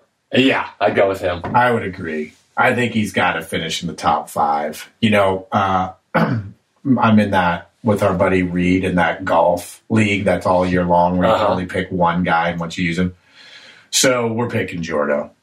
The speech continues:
Speaker 1: Great.
Speaker 2: Yeah. I mean, I'm sure a lot of people are gonna pick him, but when you're just like, "I need to get some points here," I mean, the guy's gotta be the top five. He's on fire right now.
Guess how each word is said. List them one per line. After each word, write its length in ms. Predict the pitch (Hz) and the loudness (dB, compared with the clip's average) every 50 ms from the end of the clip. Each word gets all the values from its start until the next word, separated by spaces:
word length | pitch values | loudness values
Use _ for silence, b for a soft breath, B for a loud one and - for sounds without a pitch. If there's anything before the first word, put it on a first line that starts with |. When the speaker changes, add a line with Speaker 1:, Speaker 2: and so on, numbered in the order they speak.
| _ | _
Speaker 1:
Great. 480 | - - - 127 147 147 - - - _ | -2 2 2 2 2 0 -4 -10 -16 _
Speaker 2:
Yeah. 320 | - 98 87 85 85 85 - - - 120 | -4 -2 -2 -2 -2 -4 -6 -4 -2 0
I 80 | 135 | 2
mean, 120 | 135 131 123 | 2 2 2
I'm 120 | 120 113 | 0 0
sure 480 | - - - 131 123 120 117 113 - - | -2 0 0 2 2 2 2 0 -2 -2
a 120 | - 107 104 | -2 -2 0
lot 340 | 107 107 95 92 - - 107 | 0 2 4 4 4 4 2
of 100 | 107 - | 0 -2
people 240 | - 110 104 - 104 | 0 -2 0 2 0
are 80 | 101 98 | 0 2
gonna 180 | 101 92 90 90 | 2 0 0 0
pick 240 | - 98 98 95 - | 0 -2 0 0 2
him, 220 | 113 110 110 110 | 2 4 4 4
but 220 | 107 110 104 101 113 | 4 4 2 2 2
when 140 | 113 113 113 | 2 4 4
you're 120 | 110 104 | 4 2
just 260 | - 110 98 - - | 2 0 -2 0 0
like, 340 | 110 101 95 92 92 - - _ - | 0 2 2 0 -2 -4 -10 _ 0
"I 120 | 113 117 113 | 2 4 4
need 180 | 113 113 101 | 4 4 2
to 60 | 95 95 | 0 -2
get 200 | - 95 90 - | -2 -4 -4 -4
some 360 | - 101 92 85 85 80 82 | -4 -2 -2 -2 -2 -4 -6
points 440 | - - 98 90 92 98 98 - - | -2 0 2 2 2 0 -2 -2 -2
here," 440 | 120 113 113 117 123 135 135 - _ _ _ _ _ _ _ - | 0 2 4 4 2 0 -2 -4 _ _ _ _ _ _ _ -2
I 140 | 139 135 123 120 | 0 2 2 2
mean, 100 | 117 110 | 2 0
the 80 | 107 | 0
guy's 300 | - 95 92 92 90 - | 0 -2 -2 -2 -4 -4
gotta 260 | - 95 85 82 82 | -2 -2 -2 -2 -2
be 80 | 82 87 | -4 -6
the 100 | 80 80 | -6 -6
top 320 | - - 87 82 - - | -2 0 0 0 0 -2
five. 240 | - 80 - - 78 87 | -4 -4 -4 -2 -2 -4
He's 120 | 98 98 | 0 0
on 180 | 110 - 90 - | 0 0 0 -4
fire 460 | - _ - 87 85 82 73 73 - | -8 _ 0 0 0 0 -4 -8 -10
right 260 | - - - - - | -12 -16 -20 -20 -18
now. 280 | - - - - - | -18 -18 -16 -16 -18